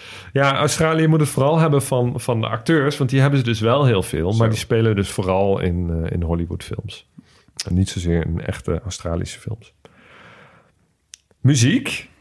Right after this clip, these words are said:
Speaker 1: Ehm, ah, er komt echt superveel, eh, muziek, ja, westerse muziek die wij,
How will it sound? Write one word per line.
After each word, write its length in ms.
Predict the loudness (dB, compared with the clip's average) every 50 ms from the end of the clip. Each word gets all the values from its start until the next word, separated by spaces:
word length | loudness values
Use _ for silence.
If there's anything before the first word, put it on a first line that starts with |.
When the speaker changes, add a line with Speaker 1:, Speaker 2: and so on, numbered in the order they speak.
| _ _ _ _ _
Speaker 1:
Ehm, 320 | 0 2 2 2 2 2 2 0 -2 -6 -16 -20 -10
ah, 100 | -8 -8
er 160 | -8 -8 -10 -12 -10
komt 260 | -8 -8 -8 -6 -4
echt 200 | -4 -4 -4 -2
superveel, 800 | -2 0 2 2 2 2 2 2 2 2 4 4 4 4 4 4
eh, 480 | 4 4 4 4 4 4 2 2 0 2
muziek, 460 | 4 4 6 6 6 4 2 0 -4 -12 -16 -14 -14 -10 -4 -2
ja, 220 | 0 0 0 0
westerse 460 | 0 0 0 0 0 -2 0 2 2
muziek 300 | 2 4 4 2 2 2
die 120 | 2 2 2
wij, 140 | 2 2